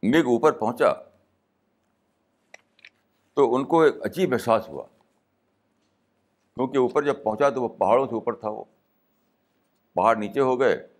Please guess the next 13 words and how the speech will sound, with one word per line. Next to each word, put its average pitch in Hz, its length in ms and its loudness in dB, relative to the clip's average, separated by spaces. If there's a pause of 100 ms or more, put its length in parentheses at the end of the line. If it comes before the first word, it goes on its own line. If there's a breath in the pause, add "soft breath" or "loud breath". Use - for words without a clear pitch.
(340)
और 80 120 -6
जहाज़ 85 220 2
ऊपर 80 240 -2
हो 113 120 -2
गया। 123 140 0 (3250)
तो 143 340 4
वापस 131 380 2
आने 143 220 2
के 117 120 -4
बाद 135 420 2
जो 113 140 -2
उन्होंने 107 200 -2
अपना, 98 220 0